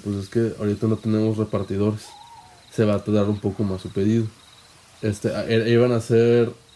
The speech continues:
dos pizzas grandes, una mediana y dos órdenes de papas. Entonces, sí, pues, a-, se va a tardar un poco más. Y nos da, "Ah, pues, ¿cuánto?". "No, que media hora". "No, pues, o sea, está bien". Y luego dijimos, "Oye, oye, pero luego, ¿qué onda con,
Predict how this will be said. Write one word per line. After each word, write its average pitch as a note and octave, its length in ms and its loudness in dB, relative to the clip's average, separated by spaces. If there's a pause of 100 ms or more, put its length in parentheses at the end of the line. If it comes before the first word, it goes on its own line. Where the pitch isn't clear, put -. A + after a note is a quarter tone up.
(640)
dos B2 200 2
pizzas C3 280 2
grandes, B2+ 440 2
una B2 120 2
mediana A#2+ 520 0 (440)
y G#2 760 2
dos G2 220 0
órdenes A2 240 2
de G2 80 0
papas. G2 320 -4 (560)
Entonces, G#2+ 600 -2
sí, G#2+ 200 -2
pues, G#2+ 160 -2
a-, G#2+ 200 2
se B2 100 0
va A2 80 4
a A2+ 40 -2
tardar A2+ 180 2
un A2 60 -2
poco A2+ 180 0
más. A2+ 300 0
Y G#2+ 40 -8
nos G2 260 -6
da, G#2+ 120 0
"Ah, A2 80 -2
pues, G2 160 -8
¿cuánto?". A2+ 380 -2 (140)
"No, A#2+ 220 0
que A2+ 100 -4
media G2+ 320 -2
hora". G2+ 180 -4 (800)
"No, A#2+ 100 -2 (240)
pues, G#2+ 120 -8
o G#2+ 40 -8
sea, F#2+ 160 -4
está - 300 -8
bien". F#2+ 180 -4 (480)
Y A2+ 80 0
luego G#2+ 260 4
dijimos, A2 400 0
"Oye, G2+ 400 0
oye, G2 300 0
pero F#2+ 120 0
luego, G2 180 -2
¿qué - 80 -4
onda G#2 200 -2
con, F#2 280 -6